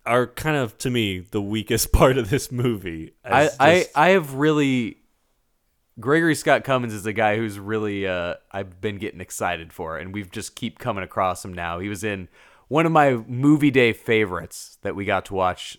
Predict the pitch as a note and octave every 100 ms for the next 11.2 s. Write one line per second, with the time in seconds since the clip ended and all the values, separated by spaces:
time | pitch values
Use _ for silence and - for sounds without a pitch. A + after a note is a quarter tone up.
0 | - - G2 F#2 F#2 F2+ F2+ E2+ - -
1 | A2 G2+ G2 - G2 G2 G2+ - _ _
2 | _ _ - - G#2 G2 - F#2+ F2 E2
3 | D#2+ E2 E2+ E2 F#2+ F#2 G2 G2 - G#2
4 | G2+ G2+ - A2+ G2+ G2+ G2 A2 G2 F2+
5 | G2 G2+ - A2 G#2 _ G2+ F2+ F2+ F2
6 | F#2+ G2+ C3 D#3 C#3 A#2+ A2 G2 - -
7 | A#2 B2+ D3 C#3+ _ _ A#2 B2 E3+ F3
8 | - - F#3 A#2 A#2 A#2 C3+ C3 C3 C3
9 | B2 A2 A2 A2+ G#2 F2+ C#2+ D#2+ - -
10 | G#2 A#2 - A#2+ - A#2 G#2 G2+ F2 D#2+
11 | D#2+ D#2+